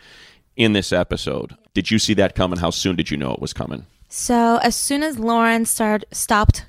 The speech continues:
Speaker 2: going on dates with other people, that's it.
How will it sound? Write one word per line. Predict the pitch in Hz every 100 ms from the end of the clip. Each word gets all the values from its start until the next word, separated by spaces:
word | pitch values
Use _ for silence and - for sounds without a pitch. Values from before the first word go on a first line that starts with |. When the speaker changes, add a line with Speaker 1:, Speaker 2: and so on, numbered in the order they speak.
| -
Speaker 2:
going | 233 208 202
on | 196 196
dates | 202 202 -
with | 208 -
other | 202 190 190 185
people, | - 208 277 339 370 294 - _ _ _
that's | 190 -
it. | -